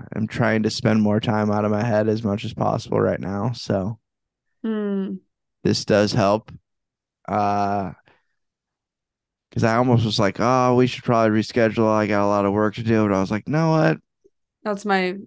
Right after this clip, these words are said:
Speaker 2: whole brain conversation every day with everything I ever do. So yeah.
Speaker 1: Yeah.
Speaker 2: I get it. It's a form of
Speaker 1: Uh,
Speaker 2: anxiety.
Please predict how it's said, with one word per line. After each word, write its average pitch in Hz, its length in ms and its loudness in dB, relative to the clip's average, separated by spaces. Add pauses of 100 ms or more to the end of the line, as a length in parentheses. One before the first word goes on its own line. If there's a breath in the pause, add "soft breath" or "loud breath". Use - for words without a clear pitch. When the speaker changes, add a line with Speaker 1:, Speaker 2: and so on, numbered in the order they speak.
Speaker 2:
whole 190 360 -4
brain 175 640 -6 (100)
conversation 175 640 -6
every - 220 -10
day 92 160 -8
with - 220 -12
everything 175 420 -8
I 165 120 -6
ever 160 220 -10
do. - 240 -16 (120)
So - 220 -10
yeah. - 200 -12 (340)
Speaker 1:
Yeah. 65 260 -4 (120)
Speaker 2:
I - 60 -8
get 139 180 -8
it. 147 180 -8 (1000 soft breath)
It's - 80 -20
a 196 40 -18
form 214 160 0
of 196 100 -2
Speaker 1:
Uh, - 20 -2
Speaker 2:
anxiety. 175 640 -4